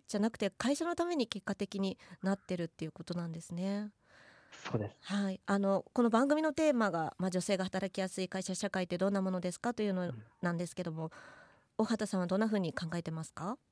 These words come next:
Speaker 2: 女性が働きやすい会社社会というのは、
Speaker 1: はい。
Speaker 2: 誰もが輝ける会社社会だと考えています。
Speaker 1: うん。
Speaker 2: 子育てで時間制約を抱えている方は、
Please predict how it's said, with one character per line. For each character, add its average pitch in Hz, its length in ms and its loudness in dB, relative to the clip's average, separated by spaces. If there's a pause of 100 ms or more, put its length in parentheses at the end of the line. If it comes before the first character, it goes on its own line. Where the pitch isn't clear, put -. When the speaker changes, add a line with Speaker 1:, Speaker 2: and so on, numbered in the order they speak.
(360)
Speaker 2:
女 139 100 4
性 214 180 12
が 214 60 12
働 196 340 8
き 185 40 4
や 185 120 6
す - 160 0
い 180 60 6
会 160 260 6
社 143 300 10
社 160 160 -2
会 120 260 6
と - 100 -6
い 107 40 0
う 101 40 -4
の 104 120 -4
は、 113 100 6
Speaker 1:
は 113 280 6
い。 143 40 2
Speaker 2:
誰 190 200 6
も 131 140 8
が 101 120 2
輝 127 400 6
け 127 160 0
る 156 220 10
会 107 260 -2
社 - 140 -8
社 - 160 -4
会 107 140 2
だ 131 120 0
と 143 340 10 (200)
考 110 180 4
え 107 60 4
て - 80 -6
い - 40 -6
ま - 100 -6
す。 - 120 -14
Speaker 1:
う 214 80 0
ん。 214 220 -4 (760)
Speaker 2:
子 170 120 2
育 226 260 12
て 139 100 6
で 113 120 4
時 110 100 0
間 151 260 8
制 175 120 8
約 127 200 8
を 101 60 -2
抱 - 280 2
え 123 40 2
て 123 80 2
い - 20 4
る 120 80 -2
方 113 220 -4
は、 110 280 4